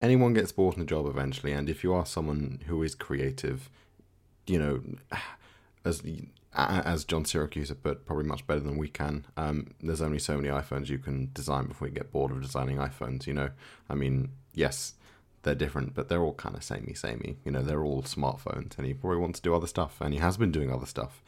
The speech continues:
He designed a Christmas tree. Why not, you know? <laughs> Like, he's been doing other stuff, and I think he just wants to be able to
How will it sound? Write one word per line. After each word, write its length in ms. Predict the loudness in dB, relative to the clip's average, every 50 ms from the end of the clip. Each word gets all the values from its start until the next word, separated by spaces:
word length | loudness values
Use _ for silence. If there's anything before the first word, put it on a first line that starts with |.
| -20 -20 -20 -20 -12
He 100 | _ -8
designed 260 | -2 0 2 2 2 0
a 20 |
Christmas 340 | 0 0 0 0 -2 -8 -8
tree. 260 | -4 -4 -4 -4 -4 -8 -4
Why 120 | -2 0 0
not, 180 | 0 0 -2 -4 -8 -4
you 80 | -2
know? 200 | 2 2 2 0 0
<laughs> 40 | -6 -16 -20 -20 -20 -20 _ 0 2
Like, 240 | 4 4 4 2 2
he's 140 | -2 -4 0
been 160 | 0 4 6
doing 180 | 8 8 8
other 140 | 6 4 0
stuff, 280 | 0 0 0 0 0 0
and 80 | -2
I 60 | -4 -2
think 200 | -2 -6 -6 -6
he 60 | -6
just 220 | -6 -6 -4 -4
wants 180 | -6 -6 -6 -10
to 60 | -14
be 140 | -12 -8 -6
able 180 | -6 -6 -8 -10
to 220 | -8 -6 -6 -6